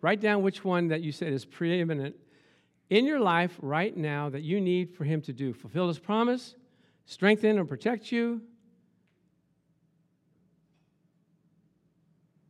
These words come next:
New every morning, faithfulness new every morning. And then let's go to the next, uh, slide. So in case, get, how many of you need guidance, need wisdom,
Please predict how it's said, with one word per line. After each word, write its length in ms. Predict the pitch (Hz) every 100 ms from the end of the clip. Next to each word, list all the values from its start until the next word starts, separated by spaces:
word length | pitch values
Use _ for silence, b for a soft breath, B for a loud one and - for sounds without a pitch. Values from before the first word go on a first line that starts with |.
| _ _ _ _ _
New 220 | 135 180 196
every 220 | 170 160
morning, 300 | 170 202 208
faithfulness 420 | 180 156 160 147
new 100 | 165
every 160 | 147 131
morning. 380 | 160 190 202 147
And 80 |
then 80 | 135
let's 140 | 135 131
go 100 | 156
to 80 |
the 80 | 131
next, 400 | 131 143 - -
uh, 80 | 139
slide. 480 | 127 135 135 143 143
So 140 | -
in 80 | 117
case, 280 | - 135 - - b b b b _ -
get, 180 | 165
how 60 | -
many 100 | 202
of 80 | 196
you 80 | 196
need 180 | 196
guidance, 440 | 151 160 185 196 190
need 120 | 156
wisdom, 540 | 139 170 160 185 196